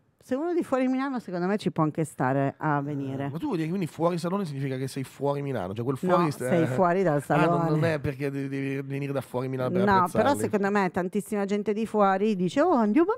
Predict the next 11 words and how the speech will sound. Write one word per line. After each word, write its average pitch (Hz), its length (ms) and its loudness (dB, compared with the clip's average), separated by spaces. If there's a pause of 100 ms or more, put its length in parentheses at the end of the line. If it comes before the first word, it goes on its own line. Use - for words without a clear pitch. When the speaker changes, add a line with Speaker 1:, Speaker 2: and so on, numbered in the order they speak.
Speaker 1:
Milano 180 360 6
che - 100 2
c'è, 196 480 4
ci - 80 -18
sono 240 140 -2
le 240 80 -2
installazioni 285 460 0
del 285 100 2
fuori 277 240 -2
salone." 214 640 2
Speaker 2:
Scusa, - 260 -6